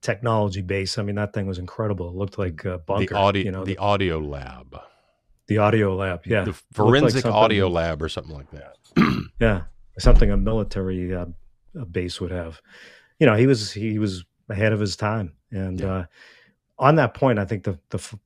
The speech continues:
Speaker 1: the biggest takeaway for me is how Anthony Pellicano went down for wiretapping, but all the attorneys that he worked for, like Bert Fields and some of the others, skated completely f-,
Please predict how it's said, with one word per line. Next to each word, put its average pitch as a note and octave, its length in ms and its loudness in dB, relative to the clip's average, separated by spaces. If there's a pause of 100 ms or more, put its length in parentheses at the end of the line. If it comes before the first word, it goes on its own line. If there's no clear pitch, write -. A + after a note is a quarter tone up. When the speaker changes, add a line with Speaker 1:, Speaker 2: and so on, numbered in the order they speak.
(140)
Speaker 1:
the - 80 -14
biggest A2+ 580 -4 (400)
takeaway G2+ 480 -4
for - 140 -10
me G2+ 240 -4
is F2 340 -8 (360)
how F#2 460 -6 (840)
Anthony G#2 320 -4
Pellicano G2 600 -4
went F2+ 200 -8
down F#2 420 -6 (800)
for F#2 300 -6
wiretapping, F#2 840 -4 (720)
but G2 160 -4
all G2 160 -2
the F#2 140 -2
attorneys F#2 500 -6
that F#2 80 -4
he F2+ 80 -4
worked F2+ 280 -4
for, F2 400 -8 (240)
like G2 140 -16
Bert F#2+ 220 -4 (100)
Fields F#2 420 -4
and F2 100 -8
some F#2 180 -6
of F2+ 80 -8
the F2+ 100 -4
others, F#2 380 -8 (1000)
skated F#2+ 600 0
completely G2 420 -8
f-, - 240 -14